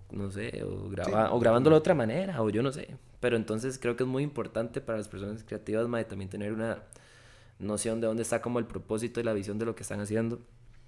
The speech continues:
Speaker 1: antes de que sea solo, "Quiero pegar".
Speaker 2: Mm.
Speaker 1: O "Yo estoy en esto porque quiero aquí". Sino que sea como, mae, ir una capa más adentro y decir, "Ok,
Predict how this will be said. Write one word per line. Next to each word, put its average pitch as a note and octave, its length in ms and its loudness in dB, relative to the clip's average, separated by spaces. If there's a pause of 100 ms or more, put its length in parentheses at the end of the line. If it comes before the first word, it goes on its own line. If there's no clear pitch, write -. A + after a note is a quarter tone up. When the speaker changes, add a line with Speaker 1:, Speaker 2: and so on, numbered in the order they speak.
(360)
Speaker 1:
antes A#2 260 2
de A#2 120 2
que A2 80 0
sea A2+ 100 4
solo, A2 220 0
"Quiero A2+ 180 0
pegar". G2+ 420 -8 (180)
Speaker 2:
Mm. F2+ 180 -6 (120)
Speaker 1:
O G#2 60 0
"Yo G#2+ 80 0
estoy B2 200 4
en B2 60 2
esto B2 200 0
porque G#2 240 -2
quiero G#2 180 0
aquí". A#2 380 0 (720)
Sino G#2+ 300 -2
que - 80 -8
sea A#2 160 4
como, A2+ 160 -2
mae, A2+ 400 2
ir A2+ 180 4
una A#2+ 240 4
capa A#2+ 240 4
más A#2 220 4
adentro A#2 280 2
y A2 40 2
decir, A#2 180 -2
"Ok, - 160 -4